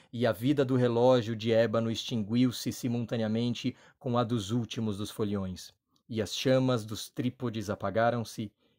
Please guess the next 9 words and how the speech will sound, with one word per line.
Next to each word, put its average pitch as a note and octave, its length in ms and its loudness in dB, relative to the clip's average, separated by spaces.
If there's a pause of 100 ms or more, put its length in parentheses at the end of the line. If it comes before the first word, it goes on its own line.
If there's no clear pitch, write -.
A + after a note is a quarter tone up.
e A2+ 80 -6
a G#2 40 -2
escuridão, A2 800 -2 (260)
a - 80 -12
ruína A2+ 580 -2 (280)
e A2+ 80 -6
a G2 80 -4
morte A2+ 360 0
rubra G#2+ 500 -2